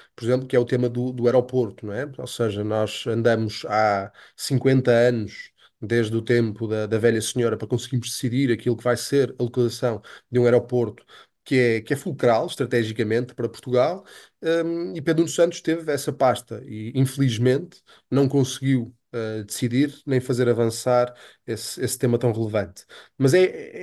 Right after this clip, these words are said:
é, é isso também que eu queria salientar: ele tem essa vontade de decidir. Hum, essa vontade de decidir colocou-o em maus lençóis, na altura, com o primeiro-ministro, mas há essa vontade. E eu acredito que,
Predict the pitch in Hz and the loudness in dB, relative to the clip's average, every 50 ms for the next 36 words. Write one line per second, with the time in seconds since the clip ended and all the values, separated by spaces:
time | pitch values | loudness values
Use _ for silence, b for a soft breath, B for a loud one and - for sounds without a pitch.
0 | 190 190 202 - - 185 156 156 165 160 - - - 165 175 156 165 160 - 175 | -10 -10 -10 -8 -2 2 2 4 4 2 0 0 2 2 2 4 2 2 4 2
1 | 165 - - 170 156 175 170 165 - 147 139 143 143 123 117 - 131 139 131 135 | 2 2 2 0 2 2 2 4 4 4 4 4 2 -2 -2 -2 -2 -2 -2 0
2 | - 127 120 139 139 135 131 135 - 151 139 127 120 - - - 123 113 104 104 | -2 0 0 0 0 0 0 0 0 0 0 0 -2 -6 -12 -12 -12 -10 -8 -10
3 | 95 95 - _ _ b b b b b - 107 104 104 104 107 107 107 104 104 | -10 -12 -14 _ _ b b b b b -6 -4 -2 0 0 0 -2 -2 -4 -4
4 | 104 104 104 110 117 113 - 123 123 120 135 127 123 - - 127 123 117 - - | -4 -6 -4 -2 -2 -2 0 0 0 2 4 2 2 2 -2 -2 -2 -2 -2 -4
5 | 123 117 - - 131 127 113 107 107 110 113 110 110 107 117 113 110 - - 127 | -6 -2 0 2 4 4 4 2 0 0 0 0 0 0 -2 -4 -2 -2 0 0
6 | 110 104 101 - - - _ - 117 113 113 117 - 131 123 113 107 95 - B | 0 0 -2 -8 -16 -20 _ -6 -4 -4 -4 -4 -2 -2 -2 -2 -2 -4 -8 B
7 | B B B B - 139 131 117 - - 113 117 113 120 127 135 156 156 - 170 | B B B B 0 2 2 2 2 0 -2 0 0 0 0 0 0 -2 -4 -8
8 | 170 - b b b b b 135 127 135 151 151 143 143 - 147 139 147 147 143 | -8 -8 b b b b b 0 4 6 6 6 6 6 4 4 4 4 4 4
9 | 147 123 113 113 - - _ b b b b b 120 123 117 117 131 123 131 143 | 4 2 2 0 -4 -14 _ b b b b b -2 -2 0 0 0 0 0 0
10 | 135 - - 143 160 208 233 | -2 -4 -6 -6 -6 -6 -8